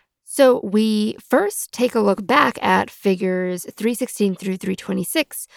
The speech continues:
where Pat mentions that there is a value called S var slash C ref, which we've talked about, I think, across at least, at least one episode, maybe even a couple episodes. And it's really interesting because one of the,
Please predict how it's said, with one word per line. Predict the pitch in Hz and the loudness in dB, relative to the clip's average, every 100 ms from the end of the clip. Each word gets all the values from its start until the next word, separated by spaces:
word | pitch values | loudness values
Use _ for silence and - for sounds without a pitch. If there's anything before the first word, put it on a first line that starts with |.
| - - - | -20 -20 -6
where | 185 196 190 190 185 185 180 185 - | 4 8 8 6 6 4 2 0 -6
Pat | - - 226 214 220 208 | -8 2 4 6 2 0
mentions | 202 185 - 185 180 175 | -2 -2 0 0 2 0
that | 185 170 - | 0 0 0
there | 180 180 180 | 2 2 0
is | - 175 175 165 | -2 -6 -6 -6
a | - 180 | -4 -2
value | 165 247 254 214 196 | 0 2 4 2 0
called | - 190 185 180 - | -2 0 0 0 -2
S | 208 - | -2 -2
var | - 180 175 | -2 -2 -2
slash | - 180 175 - | -4 -4 -4 -4
C | - 214 | -6 -4
ref, | 190 - - _ - - - | -4 -6 -10 _ -20 -20 -10
which | 196 | -4
we've | 202 | -2
talked | 196 190 | -2 -4
about, | 196 180 - | 0 0 0
I | |
think, | 196 320 | -4 -8
across | 233 - 208 190 - - | -8 -12 -12 -10 -12 -8
at | 190 | -8
least, | 190 202 277 302 - - _ _ - | -6 -2 -2 -2 -8 -14 _ _ -8
at | 196 | -2
least | 359 - | -2 2
one | 240 | 0
episode, | 214 - 202 | 0 0 2
maybe | 190 202 | 2 2
even | 196 196 | 0 -4
a | |
couple | 196 196 175 | -8 -8 -8
episodes. | 139 - - - - - - - - - | -8 -10 -10 -12 -18 -20 -20 -20 -16 2
And | 233 | 6
it's | 226 254 | 6 4
really | 330 370 | 0 0
interesting | 277 262 220 | -2 -2 0
because | 202 190 208 | 2 0 2
one | 208 | 0
of | 202 | 4
the, | 196 185 180 | 4 6 2